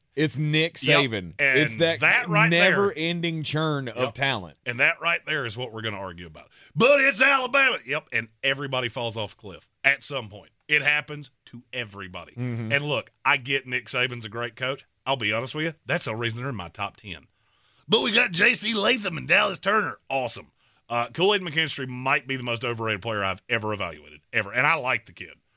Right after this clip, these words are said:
Speaker 2: I think he's fine.
Speaker 1: Mm-hmm.
Speaker 2: But this talk of he's Sauce Gardner two point oh is the stupidest thing I've ever heard in my life.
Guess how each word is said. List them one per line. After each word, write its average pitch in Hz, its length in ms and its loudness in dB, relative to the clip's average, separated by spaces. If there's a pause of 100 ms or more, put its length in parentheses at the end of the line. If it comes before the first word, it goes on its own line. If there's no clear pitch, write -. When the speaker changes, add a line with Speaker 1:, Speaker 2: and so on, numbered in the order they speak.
(360)
Speaker 2:
I 135 140 0
think 170 160 4
he's 110 100 -6
fine. 104 500 -4
Speaker 1:
Mm-hmm. 117 240 -4
Speaker 2:
But 110 140 -2
this 156 180 2
talk 165 380 0
of 117 160 -6
he's 156 300 0
Sauce 151 360 2
Gardner 139 340 0
two 131 180 -2
point 139 220 -6
oh 156 160 0
is 120 180 -2
the 92 120 -6
stupidest 127 640 -4
thing 120 140 -8
I've 107 140 -2
ever 92 140 -4
heard 95 140 -4
in - 20 -16
my 80 120 -20
life. 80 240 -20